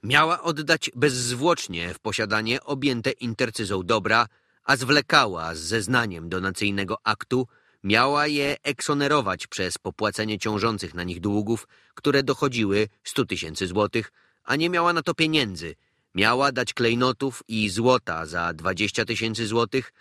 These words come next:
a wszystkie jej klejnoty i kosztowności zastawione w roku tysiąc sześćset czternastym u Stefana Chmieleckiego, owego sławnego i w pieśniach opiewanego pogromcy Tatarów, za dwadzieścia tysięcy złotych, niewykupione w terminie,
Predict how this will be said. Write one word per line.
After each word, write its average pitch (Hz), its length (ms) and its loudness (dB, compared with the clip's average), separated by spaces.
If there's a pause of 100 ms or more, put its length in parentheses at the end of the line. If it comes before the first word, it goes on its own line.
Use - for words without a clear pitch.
(140)
a 113 240 4
wszystkie 160 460 -2
jej 151 180 0
klejnoty 135 500 0
i 123 160 -6
kosztowności 117 760 -2 (300)
zastawione 113 720 0
w 80 40 -10
roku 85 260 -8
tysiąc 98 340 -6
sześćset 104 280 -4
czternastym 110 760 -2
u 98 120 -6
Stefana 95 500 -4
Chmieleckiego, 104 800 0 (320)
owego 113 580 2 (140)
sławnego 120 800 2
i 117 120 -6
w - 140 -10
pieśniach 113 580 0
opiewanego 110 680 -2 (100)
pogromcy 113 460 -2
Tatarów, 117 560 2 (320)
za 113 320 4
dwadzieścia 117 460 -2
tysięcy 117 400 -4
złotych, 127 440 0 (260)
niewykupione 147 720 2
w - 60 -10
terminie, 107 560 0